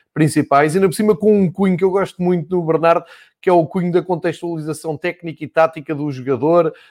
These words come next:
eh, de notar também muito conhecimento. Isto não é uma coisa que se invente na altura, nem que esteja,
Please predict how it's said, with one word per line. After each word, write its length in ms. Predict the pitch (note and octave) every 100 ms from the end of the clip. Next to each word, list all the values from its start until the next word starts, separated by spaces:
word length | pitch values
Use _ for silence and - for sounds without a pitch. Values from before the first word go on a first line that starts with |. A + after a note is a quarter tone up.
| _
eh, 440 | - D3 D3 C#3+ C#3+
de 60 |
notar 400 | D3+ D3+ - D#3
também 300 | - D#3 D3+
muito 420 | D3 D#3 D3 -
conhecimento. 880 | C#3 C3+ - D3+ - _ - D#3+ C#3+
Isto 160 | C3 C3+
não 80 | C3
é 40 |
uma 200 | C3 C3
coisa 240 | C#3 B2+
que 80 | B2+
se 100 | -
invente 280 | B2+ C3+ B2
na 100 | C3+
altura, 420 | C3 A#2+ C#3+ C#3 B2+
nem 300 | B2+ B2 A2
que 80 |
esteja, 520 | _ _ C3 A#2+ A#2+